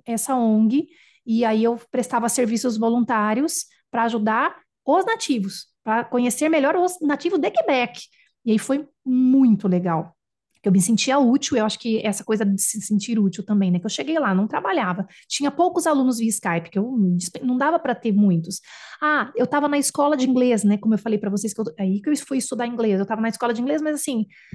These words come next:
ai, gente, tava numa escola que era um monte de brasileiro, sabe? Então, eu tava aprendendo inglês, eu ia, passava nas provas, aquele monte de brasileiro. Aí, na hora do intervalo, ficava falando português, ai, que saco. Então, assim, nem foi tão legal, assim, essa escola. Mas eu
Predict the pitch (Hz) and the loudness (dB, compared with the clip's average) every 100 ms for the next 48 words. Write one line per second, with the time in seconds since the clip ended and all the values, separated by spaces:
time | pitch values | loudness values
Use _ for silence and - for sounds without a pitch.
0 | - - - 320 320 302 294 285 339 339 | -14 -12 -2 0 0 0 0 -2 -4 -2
1 | 320 285 - 330 311 262 254 320 330 320 | -2 -4 -4 0 2 0 -2 -2 0 2
2 | 349 370 285 269 262 254 240 214 190 190 | 0 -2 -2 0 0 2 2 2 2 0
3 | 262 233 196 180 185 190 _ _ _ _ | 0 0 0 2 0 -2 _ _ _ _
4 | - 320 320 415 392 370 415 415 330 285 | -8 -6 0 0 2 2 0 2 2 2
5 | 254 226 285 330 285 269 311 359 294 - | 2 2 2 2 0 0 0 -2 -6 0
6 | 320 349 311 - 294 311 320 311 311 330 | 0 0 -2 -2 0 0 -2 -6 -6 -4
7 | 339 330 320 277 262 262 269 294 285 269 | -4 -4 -2 0 2 0 0 -2 -2 -2
8 | 285 277 277 302 302 - 285 302 285 285 | -4 -4 -2 0 -2 -4 -6 -2 -2 -2
9 | 285 277 269 269 285 285 277 - 302 285 | -4 -4 -2 -2 -2 -4 -6 -6 -2 0
10 | 262 - 233 339 330 339 262 226 208 214 | -2 -4 -4 -2 -2 0 2 4 2 0
11 | - - - 359 - 349 - - - 302 | -6 -20 -8 -8 -4 -4 -4 -8 -2 0
12 | 277 240 208 214 202 190 185 208 196 208 | 2 2 2 2 2 0 0 -2 -2 -4
13 | - 214 180 175 175 - _ - 165 170 | -2 0 2 0 -2 -10 _ -8 -4 -4
14 | 185 | -8